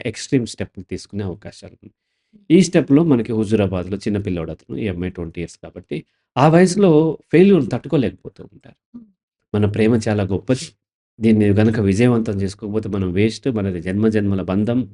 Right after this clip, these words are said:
ఇంకా సోల్‌మేట్ రకరకాల సినిమాల్లో చూపిస్తున్నారు కాబట్టి అదే అనుకుని అది నిలబడకపోతే వేస్ట్ అని మనం స్వర్గంలో కలవచ్చను, లేకపోతే మనం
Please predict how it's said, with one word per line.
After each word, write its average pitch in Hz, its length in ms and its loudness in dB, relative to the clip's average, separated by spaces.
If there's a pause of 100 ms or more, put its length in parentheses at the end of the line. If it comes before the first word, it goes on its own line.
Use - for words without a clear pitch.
(720)
ఇంకా 151 80 6
సోల్‌మేట్ 127 560 6
రకరకాల 123 520 0
సినిమాల్లో 120 420 0
చూపిస్తున్నారు 104 520 -6
కాబట్టి 98 380 -8 (400)
అదే 139 220 6
అనుకుని 135 420 4
అది 113 140 2
నిలబడకపోతే 110 580 0
వేస్ట్ 104 320 -4
అని 117 160 -4 (340)
మనం 117 160 -2
స్వర్గంలో 113 520 0
కలవచ్చను, 110 640 0 (640)
లేకపోతే 139 360 4
మనం 127 200 6